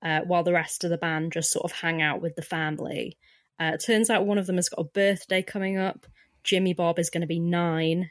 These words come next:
and Hannah goes, "Wow, that makes me feel so old." <laughs> It's like, "Calm down, Hannah, you're, like, eighteen." <laughs> That makes me feel so old.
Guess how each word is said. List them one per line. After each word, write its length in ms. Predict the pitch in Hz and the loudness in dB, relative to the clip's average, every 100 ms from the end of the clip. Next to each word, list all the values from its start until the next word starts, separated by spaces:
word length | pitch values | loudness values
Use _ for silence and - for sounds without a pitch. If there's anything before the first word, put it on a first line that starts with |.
| - | -2
and 140 | 185 | 0
Hannah 380 | 202 202 185 185 | 2 2 2 2
goes, 400 | 175 165 170 185 - - - | 2 2 2 -2 -6 -18 -10
"Wow, 280 | 208 202 233 | -2 2 2
that 160 | 202 196 | 4 2
makes 280 | 208 - - | 2 2 0
me 80 | 208 | 0
feel 280 | - 202 | 2 0
so 420 | 196 - 190 196 175 | 4 4 4 4 4
old." 460 | 208 220 175 214 | 4 4 4 4
<laughs> 120 | 196 - - - - - | 2 0 -6 -8 -12 -4
It's 140 | - - | -4 -2
like, 140 | - | -4
"Calm 260 | - 247 254 | 0 2 4
down, 280 | 226 196 208 | 4 4 2
Hannah, 260 | 156 160 | 0 0
you're, 140 | 185 196 | 2 4
like, 280 | 226 - - | 2 0 0
eighteen." 840 | 202 185 - 226 240 180 175 214 - | 0 2 2 2 2 2 2 0 0
<laughs> 80 | 269 - 262 254 - - - 208 _ - _ _ _ _ _ _ 285 302 - - - - _ _ - | -4 -2 -2 -2 -4 -8 -6 -8 _ -20 _ _ _ _ _ _ -6 -4 -8 -14 -20 -20 _ _ -6
That 180 | 202 | -2
makes 260 | 190 - - | 0 -2 -2
me 200 | 180 180 | -2 -2
feel 260 | - 165 170 | -2 -2 -2
so 160 | - 165 - 185 | -2 -6 -2 0
old. 300 | - 208 220 | 2 4 2